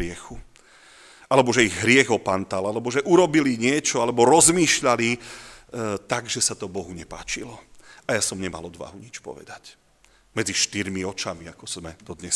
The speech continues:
počuli. Predstavte si, že by ste mali na rukách krv svojho otca či mamy, alebo svojho syna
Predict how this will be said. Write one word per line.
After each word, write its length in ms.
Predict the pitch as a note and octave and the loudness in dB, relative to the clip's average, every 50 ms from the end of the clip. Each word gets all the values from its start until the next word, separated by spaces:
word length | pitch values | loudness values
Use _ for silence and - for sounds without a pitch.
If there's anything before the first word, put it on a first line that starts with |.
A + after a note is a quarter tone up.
| - - | -6 -6
počuli. 400 | E2+ - - - D3+ A#2+ - - - _ _ _ _ _ _ _ _ _ _ _ _ _ _ _ _ _ _ _ _ _ _ _ _ _ _ _ _ _ _ _ - - - - - - - - - - - - _ _ _ _ _ _ _ | -8 -12 -12 -12 -12 -14 -18 -20 -20 _ _ _ _ _ _ _ _ _ _ _ _ _ _ _ _ _ _ _ _ _ _ _ _ _ _ _ _ _ _ _ -20 -20 -20 -20 -20 -20 -20 -20 -20 -20 -20 -20 _ _ _ _ _ _ _
Predstavte 440 | - C3+ C3+ - - G#3 F#3+ - G3 | -2 0 2 4 4 4 4 2 0
si, 160 | - - F3 | -6 -4 -4
že 80 | D#3 D#3+ | -4 -4
by 80 | D#3 | -2
ste 240 | - - - D#3 C#3+ | -2 -2 0 0 0
mali 160 | C#3+ C#3+ C3 | 0 0 2
na 160 | A2+ A2+ B2+ D3 | 4 6 6 6
rukách 480 | D#3+ C#3+ - - B2 A2 G#2 - - | 4 2 0 0 0 0 0 -4 -6
krv 240 | - - C3+ C#3 C3+ | -2 0 0 2 2
svojho 400 | B2 - - A2+ G#2+ G2+ F2+ F2 | 2 0 0 0 -2 -4 -4 -4
otca 640 | F2 - A#2+ B2+ - - - - - A#2+ A#2 A#2 A#2+ - | -2 -2 -2 0 0 0 -2 -2 -2 -4 -6 -6 -8 -12
či 160 | - - - F#2+ | -12 -10 -10 -8
mamy, 400 | E2 F#2 G2+ A2+ A#2 A2 G2 F2+ - _ _ _ _ _ _ _ _ _ _ _ _ _ _ _ - - A#2+ | -6 -6 -6 -6 -6 -8 -10 -12 -16 _ _ _ _ _ _ _ _ _ _ _ _ _ _ _ -2 2 2
alebo 160 | A#2 A2+ A2 | 2 4 2
svojho 480 | G2+ - - - G2+ F#2+ E2+ F2 E2+ - | 0 -2 -2 -2 -6 -8 -8 -4 0 2
syna 480 | - - B2 A#2+ A#2+ A2+ A2 G2+ G2 | 2 2 2 0 -2 -4 -6 -10 -10